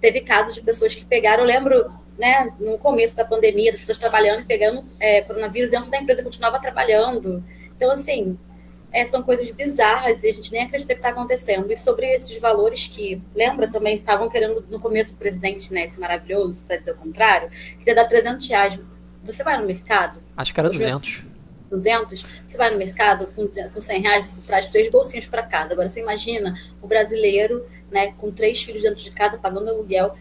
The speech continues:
Speaker 1: co-, viver com duzentos reais. Então, o cara tinha que trabalhar. Então, assim, é, é complicado, não dá nem pra gente pegar e julgar essa pessoa. Só quem sai pra fazer festinha, aí eu julgo, sabe? Quem fica fazendo festinha, aglomerando, <laughs> eu julgo.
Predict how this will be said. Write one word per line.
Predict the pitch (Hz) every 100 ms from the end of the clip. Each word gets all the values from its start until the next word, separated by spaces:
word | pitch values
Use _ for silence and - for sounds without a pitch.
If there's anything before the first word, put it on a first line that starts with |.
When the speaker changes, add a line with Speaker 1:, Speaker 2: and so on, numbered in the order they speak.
| -
Speaker 1:
co-, | - - - -
viver | 269 277 226 233 - -
com | 254
duzentos | 254 247 247 -
reais. | 277 233
Então, | 247 330
o | 339
cara | 349 339
tinha | - 330
que | -
trabalhar. | 330 339 339 285 285
Então, | 285
assim, | 285 320 254 202
é, | 208 -
é | 240
complicado, | 269 262 262 269 254
não | 247
dá | 233
nem | 247
pra | 294
gente | 277 -
pegar | - 247 233
e | 240
julgar | 247 202
essa | 220
pessoa. | - 208 - 175 170 - - - - - - - - -
Só | - 208
quem | 269 285
sai | 277 247 254 262
pra | 285
fazer | 269 294
festinha, | 302 330 - 302 220 202
aí | 190
eu | 240
julgo, | 254 254 180 165 180
sabe? | - 180 175 202
Quem | 196 185
fica | 180 180
fazendo | 185 185 175
festinha, | 185 170 - 247 226
aglomerando, | 180 185 180 233 254 -
<laughs> | -
eu | 247
julgo. | 262 208 202 180